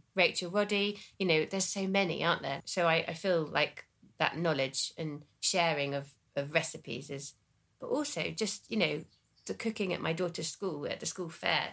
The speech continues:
there's always that stuff, you know, that tension of people who have the knowledge and people who want the knowledge, and you need to work out how to, to get that. And that's, you know, if it's a cake sale in year five school fair, I'm there for it. <laughs>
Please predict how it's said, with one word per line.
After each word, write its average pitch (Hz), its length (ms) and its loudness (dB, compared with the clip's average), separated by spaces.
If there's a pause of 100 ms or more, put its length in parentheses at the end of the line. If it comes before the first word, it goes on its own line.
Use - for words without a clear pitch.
there's 170 240 -6
always 185 360 2
that - 160 -2
stuff, - 340 -2
you 190 60 -2
know, 180 100 2
that - 200 -2
tension 160 600 0 (300)
of 170 120 -2
people 214 300 4
who 180 80 2
have 180 220 0
the 180 80 4
knowledge 151 300 2
and 160 100 -6
people 160 180 2
who 151 120 0
want 180 200 4
the 156 60 -4
knowledge, 147 340 0
and 165 140 0
you 160 80 2
need 180 260 0
to 165 200 -2 (500)
work 170 200 4
out 170 100 4
how 165 120 2
to, - 260 -2 (160)
to 160 160 -2 (140)
get 233 220 4
that. - 260 0
And 165 100 -2
that's, - 380 2 (400)
you 214 60 2
know, 190 80 6
if 165 100 -2
it's 180 120 0
a 175 40 -4
cake 220 300 2
sale 147 340 2
in 151 160 -2
year 156 140 4
five 143 420 2
school 147 260 -2
fair, 139 400 0
I'm 165 140 -2
there 175 300 -2
for - 80 -14
it. 175 200 -6
<laughs> - 600 -4